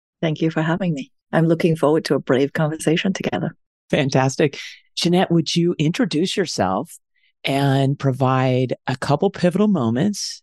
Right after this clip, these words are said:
Speaker 2: that have taken place in your life that really impacted who you are today?
Speaker 1: Sort of quick little intro here. I was born.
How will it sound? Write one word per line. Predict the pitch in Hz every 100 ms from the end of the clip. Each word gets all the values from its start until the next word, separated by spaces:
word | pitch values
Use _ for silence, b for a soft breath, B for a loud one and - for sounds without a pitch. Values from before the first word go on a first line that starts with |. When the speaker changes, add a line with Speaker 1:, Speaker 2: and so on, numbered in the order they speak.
| _ _
Speaker 2:
that | 156
have | 143
taken | 131 175 175
place | 156 -
in | 196
your | 175 104
life | 90 92 143 160 - b b b
that | - -
really | 120 117
impacted | 117 123 113 110 - 113
who | - 113
you | 107 104
are | 101
today? | 98 110 98 95 104 _ _ _
Speaker 1:
Sort | - 196 170
of | 170 - _
quick | - 226 190 - -
little | 196 196 190 185
intro | - 180 - 196 165
here. | 185 170 151 170 b b b -
I | 190
was | 180
born. | - 175 160 127